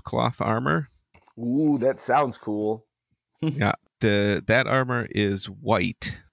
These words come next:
Speaker 1: specifically because it also gives me a bonus to stealth checks in snowy or icy environments. Um,
Speaker 2: <laughs> We should go through the desert.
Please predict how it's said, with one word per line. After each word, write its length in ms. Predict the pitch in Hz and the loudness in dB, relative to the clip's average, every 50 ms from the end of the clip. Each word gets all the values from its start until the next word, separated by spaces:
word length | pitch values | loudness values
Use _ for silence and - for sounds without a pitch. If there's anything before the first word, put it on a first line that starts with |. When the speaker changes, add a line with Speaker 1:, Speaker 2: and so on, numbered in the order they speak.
| _ _ _ | _ _ _
Speaker 1:
specifically 840 | - - - - 110 104 - 110 107 110 - - - 95 95 98 98 98 - | -16 -8 -2 0 0 2 2 2 2 0 0 0 -2 -2 -2 -2 -2 -4 -4
because 260 | - 101 113 101 101 | -2 0 0 2 2
it 60 | 104 | 2
also 220 | 107 110 - 110 | 0 2 0 -2
gives 260 | 107 98 101 104 101 107 | 0 0 0 -2 0 0
me 80 | 104 | -2
a 60 | 101 | 0
bonus 280 | 92 95 95 104 104 - | 2 2 2 0 0 0
to 80 | - 104 | 0 -2
stealth 360 | 95 - - 107 104 110 - | -2 -2 -4 -4 -4 -4 -4
checks 320 | - - - - - - - | -2 -2 -2 -2 -2 -2 -4
in 160 | 90 95 98 | -4 -4 -4
snowy 400 | - - - 101 98 104 104 101 | -8 -6 -4 -2 0 2 2 2
or 140 | 101 104 - | 2 0 0
icy 300 | - - 104 - - 98 | 2 0 0 0 0 0
environments. 800 | 98 95 92 92 98 101 98 95 92 92 95 101 - - - - _ _ _ _ - - - - - - _ _ _ - | 0 0 0 0 0 0 0 0 0 -2 -2 -4 -6 -14 -20 -20 _ _ _ _ -20 -20 -14 -14 -14 -14 _ _ _ -4
Um, 540 | - - 90 92 95 95 - 175 165 95 95 - _ _ _ _ _ | -2 0 2 4 4 2 2 0 -4 -6 -10 -16 _ _ _ _ _
Speaker 2:
<laughs> 280 | - - - - _ | -20 -20 -20 -14 _
We 80 | - - | -6 -4
should 180 | 117 - 117 104 | -2 -2 0 2
go 100 | 123 117 | 2 2
through 140 | 117 113 | 2 0
the 80 | 104 107 | 0 2
desert. 340 | 90 104 98 87 90 - | 2 2 0 0 -2 -8